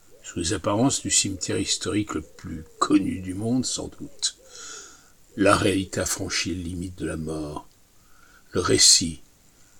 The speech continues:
a débordé son énonciation. Et la morale,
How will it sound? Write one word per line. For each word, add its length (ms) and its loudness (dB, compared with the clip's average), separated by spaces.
a 100 -2
débordé 540 2
son 480 2
énonciation. 1040 -4
Et 120 2
la 180 2
morale, 800 6